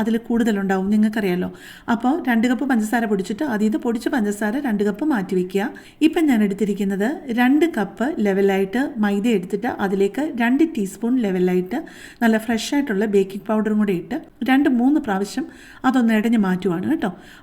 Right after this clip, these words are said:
അങ്ങോട്ടും ഇങ്ങോട്ടും ഒന്ന് മാറ്റി മാറ്റി രണ്ട് മൂന്ന് പ്രാവശ്യം ഒന്ന് ഇടഞ്ഞു കഴിഞ്ഞാലേ നമുക്ക് നല്ല സോഫ്റ്റ് ആയിട്ടുള്ള ഒരു കേക്ക് കിട്ടുകയുള്ളൂ. ഇത് തന്നെയല്ല, നമ്മൾ ആ ഇട്ട് കൊടുത്ത ബേക്കിംഗ് പൗഡർ എല്ലായിടത്തും ഒരുപോലെ ആകുകയുള്ളൂ. ഈ ഒരു മെത്തേഡ്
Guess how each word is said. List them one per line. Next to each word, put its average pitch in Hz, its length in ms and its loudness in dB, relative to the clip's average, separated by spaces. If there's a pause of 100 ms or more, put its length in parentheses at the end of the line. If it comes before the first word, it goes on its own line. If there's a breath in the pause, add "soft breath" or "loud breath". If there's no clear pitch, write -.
അങ്ങോട്ടും 240 340 4
ഇങ്ങോട്ടും 220 300 2
ഒന്ന് 214 180 2
മാറ്റി 196 300 -4
മാറ്റി 220 260 -6
രണ്ട് 196 180 -2
മൂന്ന് 262 240 2
പ്രാവശ്യം 196 440 -4
ഒന്ന് 208 120 -2 (160)
ഇടഞ്ഞു 190 240 -2
കഴിഞ്ഞാലേ 190 500 -2
നമുക്ക് 185 300 -4 (420 loud breath)
നല്ല 208 140 2 (160)
സോഫ്റ്റ് 226 440 -4
ആയിട്ടുള്ള 196 440 -2
ഒരു 196 100 2 (300)
കേക്ക് 202 240 2
കിട്ടുകയുള്ളൂ. 196 220 -2
ഇത് 196 380 0
തന്നെയല്ല, 196 380 0 (480 loud breath)
നമ്മൾ 220 240 6
ആ - 20 0 (120)
ഇട്ട് 185 200 -2
കൊടുത്ത 208 240 0 (120)
ബേക്കിംഗ് 196 360 0
പൗഡർ 190 240 -2 (200)
എല്ലായിടത്തും 190 420 0
ഒരുപോലെ 233 420 0
ആകുകയുള്ളൂ. 180 500 0 (340)
ഈ 302 40 10 (100)
ഒരു 302 140 4
മെത്തേഡ് 226 360 2